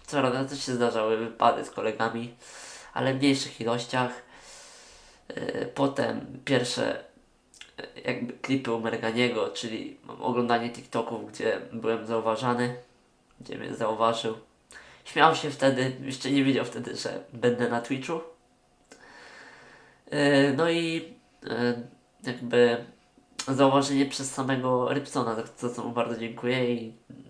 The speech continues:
dokończenie przez Szklaną. Gdyby nie oni, to tak jak mówię, nie byłoby mnie tutaj dzisiaj z wami. Yy, no i spotkaliśmy się z Merganiem na Five City, sam to nie wierzyłem, że kiedyś tam dojdę. No a koledzy poszli w bok.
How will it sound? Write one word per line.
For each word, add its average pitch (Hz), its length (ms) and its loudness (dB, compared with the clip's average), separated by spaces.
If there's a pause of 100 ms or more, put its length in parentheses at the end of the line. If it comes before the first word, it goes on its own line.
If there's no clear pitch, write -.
(120)
dokończenie 123 560 -2
przez - 220 -6
Szklaną. 120 500 0 (120)
Gdyby 120 220 -2
nie 113 160 -2
oni, 120 260 -2
to 123 120 -8
tak 117 140 -4
jak 117 120 -4
mówię, 117 260 -2
nie 113 240 -6
byłoby 113 340 2
mnie 110 120 -6
tutaj 110 240 -6
dzisiaj 110 220 -4
z 110 40 -4
wami. 113 360 -2 (1900)
Yy, - 60 -6 (460)
no 143 140 2
i 185 420 0 (800)
spotkaliśmy 165 520 0
się 165 140 -6
z 160 60 -8
Merganiem 139 640 4 (320)
na 131 180 4
Five 143 240 -2
City, 139 320 -2
sam 113 140 -2
to 120 140 -6
nie 120 120 -2
wierzyłem, 123 400 0
że 117 80 -2
kiedyś 117 280 -8
tam 113 180 -8
dojdę. 113 360 0 (720)
No 127 160 2
a 127 80 -2
koledzy 135 340 4
poszli 143 340 -4
w 139 60 -4
bok. 131 320 2